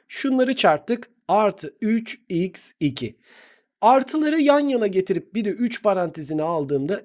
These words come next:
x bir artı x iki gelir. Şurada eksi x bir çarpı x iki bir de eksi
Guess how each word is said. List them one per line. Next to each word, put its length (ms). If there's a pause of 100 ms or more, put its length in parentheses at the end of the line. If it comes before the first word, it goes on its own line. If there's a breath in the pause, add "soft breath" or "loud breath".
x 280
bir 120
artı 300
x 260
iki 200
gelir. 460 (500 loud breath)
Şurada 340 (120)
eksi 400
x 200
bir 160
çarpı 360
x 260
iki 200
bir 80
de 60
eksi 580